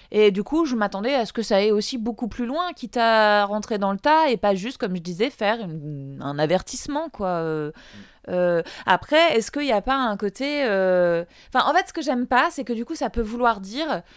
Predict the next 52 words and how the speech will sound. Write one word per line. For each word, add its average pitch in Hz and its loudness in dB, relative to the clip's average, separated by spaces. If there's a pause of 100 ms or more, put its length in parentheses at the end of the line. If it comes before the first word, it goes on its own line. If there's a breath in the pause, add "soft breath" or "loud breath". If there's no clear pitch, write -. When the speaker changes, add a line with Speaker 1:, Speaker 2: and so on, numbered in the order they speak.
(260 soft breath)
Speaker 1:
que 294 0
on 254 0
peut 320 2
excuser 302 -4
ces - -8
comportements 254 -2
qui - -8
ont 214 0
été 202 -4
redondants, 262 2
en 233 4
l'occurrence 208 -2
chez 269 -8
cet 233 -8
homme, 262 0 (340 loud breath)
et 214 -4
qui 208 -10
peut 214 -2
s'améliorer. 196 -2 (260)
Parce 254 0
qu'il 262 -2
avait 233 4
pas 277 0
compris 254 -6
ci - -6
ou 240 -6
ça, 277 0
le 254 -2
monsieur. 220 -4 (220 loud breath)
Non, 277 4 (400)
ça - -4
veut 208 0
pas 254 0
dire 233 0
oui. 202 -2 (420)
Je - -16
suis 226 -4
désolée 359 2
d'avoir 269 4
encore 233 -2
ce 254 -4
discours 277 -2
un 196 -2
peu - -4
redondant, 247 0 (340 loud breath)
mais 233 2
en 240 4
fait, 330 0
j'ai 254 0
un 254 0
peu... 320 0
Alors, 202 0